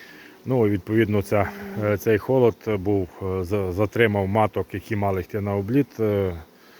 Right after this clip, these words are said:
був, затримав їх в нуклеусах. А сьогодні потепліло і, е, масово матки виходять на обліт. Ну, і на, там, де виходять матки на обліт, наблюдаються такі, е,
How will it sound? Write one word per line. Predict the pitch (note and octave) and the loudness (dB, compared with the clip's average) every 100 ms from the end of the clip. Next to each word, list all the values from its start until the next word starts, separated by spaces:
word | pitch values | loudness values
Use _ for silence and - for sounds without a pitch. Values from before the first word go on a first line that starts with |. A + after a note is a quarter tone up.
| - - - - - - F#2 | -20 -20 -20 -20 -14 -10 -2
був, | G2 G#2 | 2 2
затримав | F2+ G#2+ A#2+ G#2+ F#2 | 2 2 2 2 0
їх | G2 - | -2 -2
в | |
нуклеусах. | G#2 - G#2+ F#2+ F2 G2+ F2+ | -4 0 0 0 -2 -8 -6
А | G2+ | -6
сьогодні | F#2+ A2 G#2+ G#2+ G2+ | -4 0 2 2 -2
потепліло | G#2+ G2+ C3 D#3 A#2 F#2+ | -4 -6 2 4 4 2
і, | F#2+ F2 E2 - _ _ _ - - - F#2+ | -2 -4 -8 -18 _ _ _ -20 -20 -20 -8
е, | F#2+ | -4
масово | G2 A#2 - G2+ F#2+ | 4 4 2 -6 -4
матки | A2+ A#2 - | -4 -4 -4
виходять | G2 F#2 G#2+ F#2+ F2+ - - - - - - - - - G#2+ | -6 -2 -2 -2 -6 -10 -20 -20 -20 -20 -20 -20 -20 -12 -4
на | G2+ | -2
обліт. | G2+ A2 C3+ - - - - - - - - - - - - C#3+ | -2 2 2 0 -12 -18 -20 -20 -20 -20 -18 -18 -18 -18 -14 -8
Ну, | A#2+ | -4
і | G#2 | -2
на, | G#2 F2+ - - | -4 -6 -8 -4
там, | A2 | -2
де | G#2+ | -2
виходять | G#2+ - A#2 G2+ | -4 -4 -4 -4
матки | A2 A2+ - | -2 -2 -4
на | G#2+ G#2+ | -6 -6
обліт, | G2+ C3+ G#2 | -4 -6 -4
наблюдаються | F#2+ G2+ G2+ G#2 G2 G#2+ | -8 -6 -4 -2 -4 -10
такі, | G2 - | -14 -12
е, | G2+ - - - G2+ | -12 -14 -20 -12 -12